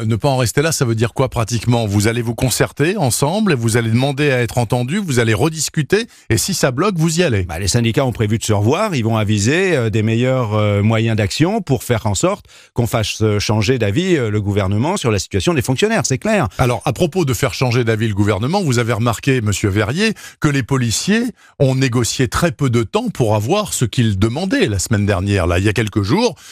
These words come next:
Speaker 1: ils sont sortis de la dernière journée des Gilets jaunes en disant : « On n'en peut plus, il faut absolument qu'on nous paye nos heures supplémentaires, et cetera, non payées, et cetera. » Ils ont négocié quelques heures et ils ont tout eu.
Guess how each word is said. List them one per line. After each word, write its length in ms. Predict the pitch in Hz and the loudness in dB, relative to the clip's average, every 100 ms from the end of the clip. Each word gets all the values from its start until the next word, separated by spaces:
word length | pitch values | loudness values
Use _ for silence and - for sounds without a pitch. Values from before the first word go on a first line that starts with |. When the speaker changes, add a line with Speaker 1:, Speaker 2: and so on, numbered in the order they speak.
| - | -4
Speaker 1:
ils 100 | 117 | -2
sont 120 | 127 | 0
sortis 360 | 110 123 - 131 | -2 -4 0 0
de 40 | |
la 80 | 107 | 2
dernière 320 | 113 120 117 | 0 0 0
journée 300 | 101 110 113 | 0 2 2
des 120 | 104 | 2
Gilets 280 | 98 101 104 | 0 2 2
jaunes 180 | 117 143 | 2 0
en 80 | 110 | -2
disant : « 300 | 104 110 120 | -2 -2 0
On 120 | 131 | 0
n'en 120 | 135 | 0
peut 160 | 117 123 | 0 -2
plus, 280 | 104 135 123 - - | 0 -2 -2 -8 -2
il 80 | 120 | -2
faut 140 | - | 0
absolument 480 | 120 - 131 120 131 | -2 0 -2 0 -2
qu'on 120 | 113 | 0
nous 140 | 113 110 | 0 2
paye 180 | 120 113 | 0 0
nos 220 | 104 110 | 0 -2
heures 100 | 85 | -2
supplémentaires, 560 | 104 110 104 104 120 | -2 0 0 0 0
et 80 | 98 | 0
cetera, 320 | - 98 107 | -2 0 0
non 140 | 110 104 | 0 0
payées, 240 | 107 104 | 0 0
et 40 | 101 | 0
cetera. » 320 | 98 135 190 - - - | -2 0 -2 -4 -14 -2
Ils 180 | 123 131 | 0 2
ont 80 | |
négocié 380 | 127 113 120 127 | 0 -2 -2 -2
quelques 400 | 110 131 135 123 | -2 -2 0 0
heures 160 | 208 180 | 0 0
et 60 | |
ils 180 | 139 120 | 0 2
ont 120 | 175 | 0
tout 340 | - 202 175 147 | 2 0 2 0
eu. 240 | 110 - | -2 -8